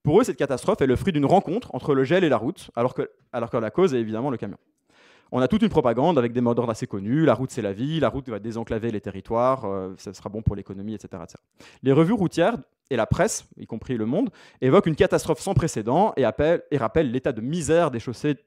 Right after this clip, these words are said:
du réseau. Et le lobbying porte ses fruits. Alors, il y a un énorme combat sur lequel je passe, parce que le ministère des Finances trouvait que c'était un, un projet beaucoup, euh, trop important que de transformer ces routes,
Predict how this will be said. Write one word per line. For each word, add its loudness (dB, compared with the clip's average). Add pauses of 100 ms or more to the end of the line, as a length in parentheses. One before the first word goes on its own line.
du -8
réseau. -6 (680)
Et -4
le 4
lobbying 4
porte 4
ses 2
fruits. -8 (1400)
Alors, -2
il -6
y 0
a 0
un -2
énorme 2
combat 2
sur -6
lequel -6
je -8
passe, -2
parce -12
que -10
le -6
ministère -2
des -6
Finances -4
trouvait -14
que -14
c'était -10
un, -6 (220)
un -12
projet -6
beaucoup, -8
euh, -6 (100)
trop -10
important -12
que -20
de -16
transformer -10
ces -16
routes, -10